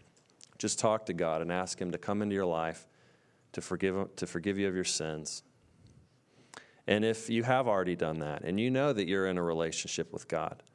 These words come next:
I would encourage you to take off your mask with God. Take off your mask with him. Be honest with him about what you really think about him. And be honest with him about where you're really at in life.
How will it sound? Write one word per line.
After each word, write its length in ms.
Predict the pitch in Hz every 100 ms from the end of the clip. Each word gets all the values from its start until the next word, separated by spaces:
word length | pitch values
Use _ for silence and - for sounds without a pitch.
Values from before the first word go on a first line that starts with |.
| _ _ _ - -
I 120 | 95
would 120 | 135 123
encourage 380 | 104 113 107
you 80 | 107
to 60 | 95
take 320 | - 107 101
off 220 | 98 -
your 100 | 95
mask 380 | 90 85 82 -
with 140 | 82
God. 300 | - 78 78 - _ _ - - _ _ _ _ _ _ _ _ _ _ _ _ -
Take 220 | - 110
off 180 | 123 117
your 100 | 120
mask 300 | 120 117 -
with 140 | 120 -
him. 260 | 127 80 -
Be 160 | 117
honest 380 | 135 143 151 -
with 160 | 135 -
him 200 | 123 101
about 300 | 87 87 87
what 160 | 95
you 120 | 95 92
really 200 | 95 92
think 260 | - 87
about 300 | 80 - -
him. 160 | - - _ _ _ _ _ _ _ _ _ _ _ _ _ _ _ _ _ _ _ _ _ _
And 120 | 107
be 140 | 101 113
honest 320 | 117 123 123
with 100 | 113
him 160 | 117 113
about 280 | 101 92
where 160 | 95 95
you're 140 | 92
really 280 | 90 90 90
at 160 | 87 87
in 60 |
life. 460 | 87 90 87 -